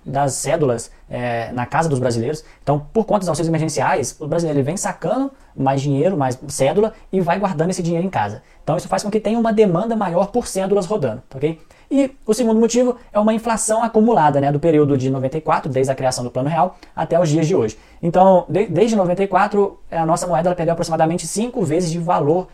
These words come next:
de compra, de poder de compra, tá ok? Então, são basicamente esses dois motivos. É, não temos que fazer alarde, tá ok? Não temos que pensar que daqui pra frente vai ter um período de hiperinflação. Não,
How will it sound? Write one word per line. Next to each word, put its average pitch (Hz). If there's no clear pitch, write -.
de 185
compra, 151
de 139
poder 143
de 147
compra, 107
tá 131
ok? 151
Então, -
são 233
basicamente 214
esses 208
dois 196
motivos. 185
É, 147
não 180
temos 208
que 208
fazer 180
alarde, 123
tá 120
ok? 120
Não 143
temos 151
que 156
pensar 143
que 151
daqui 135
pra 147
frente 165
vai 151
ter 151
um 147
período 147
de 135
hiperinflação. 139
Não, -